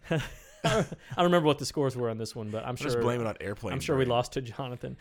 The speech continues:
Speaker 2: Yeah.
Speaker 1: I, I, it's interesting 'cause I'm looking at Jonathan since you looked at his ratings on here early. He said the negatives is you can get, you can get messed over by the bad dice roll if you get close enough to the edge, which he put that as a negative, which I get that,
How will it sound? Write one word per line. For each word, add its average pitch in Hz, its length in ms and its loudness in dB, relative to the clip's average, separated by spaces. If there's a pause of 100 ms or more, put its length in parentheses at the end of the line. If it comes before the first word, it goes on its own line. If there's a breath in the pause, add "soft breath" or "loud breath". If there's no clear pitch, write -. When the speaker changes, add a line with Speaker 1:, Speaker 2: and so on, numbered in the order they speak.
(160 loud breath)
Speaker 2:
Yeah. 143 240 -12
Speaker 1:
I, 208 300 6
I, - 40 -2
it's 202 240 -2
interesting 208 440 2
'cause 147 100 4
I'm 147 100 4
looking 170 220 2
at 131 80 -4
Jonathan 135 360 0
since 127 280 -4
you 127 240 -2
looked 131 240 -4
at 120 60 -2
his 110 120 -6
ratings 117 300 -2
on 113 100 -2
here 113 180 -6
early. 117 220 0
He 127 80 -2
said 147 180 -2
the 139 80 0
negatives 151 400 4
is 131 120 -4
you 135 140 -4
can 135 120 -4
get, 131 260 0 (240 soft breath)
you 170 80 -6
can 175 140 -4
get 165 300 -2
messed 175 280 -2
over 185 240 2
by 147 200 2
the 135 100 0
bad 123 320 2
dice 113 340 -2
roll 123 140 -2
if 113 100 -8
you 123 60 -6
get 120 160 -8
close 120 240 -6
enough 117 200 -6
to 117 60 -14
the 113 140 -6
edge, 120 240 -2
which 127 260 -4 (300 soft breath)
he 165 80 -6
put 214 180 0
that 370 80 4
as 190 120 4
a 165 40 6
negative, 175 380 4
which 160 140 0
I 139 60 2
get 156 240 0
that, 123 280 2